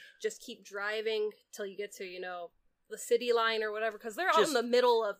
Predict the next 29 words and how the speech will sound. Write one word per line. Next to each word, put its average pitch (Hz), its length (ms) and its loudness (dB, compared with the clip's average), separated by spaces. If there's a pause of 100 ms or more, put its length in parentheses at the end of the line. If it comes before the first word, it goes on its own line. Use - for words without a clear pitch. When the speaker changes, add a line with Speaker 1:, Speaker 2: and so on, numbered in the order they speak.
Speaker 1:
nowhere, 208 500 -6
Texas. - 640 -12
Speaker 2:
Yeah, 214 520 0
which 233 220 -4
is 262 120 -10
another 262 480 -4
thing. 131 320 -8
Like, 135 320 -4
they 233 380 -2
are 147 480 6 (560)
way 220 1040 6
out 156 400 4
there. 98 400 0
Speaker 1:
Mm-hmm. 196 220 -16 (100)
Speaker 2:
And 180 440 0 (1200)
Speaker 1:
<laughs> - 20 -2
Speaker 2:
I 254 440 0
s-, 262 280 -6
it 226 120 -4
still 294 300 -2
bugs 165 340 4
me 233 120 -6
that 196 180 4
they 185 100 0
go 147 380 4
down 147 480 2 (200)
the, 127 480 -4 (760)
the, 139 520 8
um, 117 460 -2